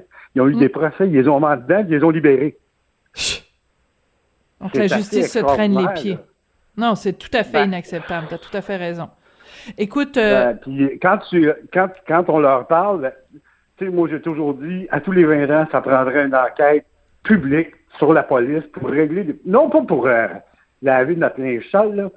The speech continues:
Speaker 1: mais pour régler des problèmes, puis mettre des balises, puis que les gens y voient un petit peu plus clair, tu sais. Puis à trois fois, à chaque fois qu'on parle de ça aux policiers, «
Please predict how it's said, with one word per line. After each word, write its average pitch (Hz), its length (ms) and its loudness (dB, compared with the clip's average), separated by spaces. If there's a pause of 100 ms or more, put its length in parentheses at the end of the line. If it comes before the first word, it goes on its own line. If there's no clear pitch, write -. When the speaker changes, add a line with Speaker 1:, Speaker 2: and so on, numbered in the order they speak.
(280)
Speaker 1:
mais 135 80 -2
pour 123 220 -2
régler 143 340 4
des 165 120 4
problèmes, 131 680 2 (360)
puis 127 120 -4
mettre 151 380 0
des 156 100 6
balises, 156 560 -2 (460)
puis - 140 -20
que - 80 -16
les 143 160 4
gens 165 100 4
y 165 100 4
voient 151 160 2
un 151 40 0
petit - 160 -16
peu 147 100 -6
plus 127 160 -12
clair, 113 460 2
tu 131 60 -4
sais. 156 80 -2
Puis - 320 -4
à 143 40 0
trois 202 240 2
fois, 254 280 0
à 139 200 0 (160)
chaque 262 180 -2
fois - 160 2
qu'on 160 140 -2
parle 156 160 2
de 156 100 -2
ça 160 120 -8
aux 180 40 -4
policiers, « 160 460 -6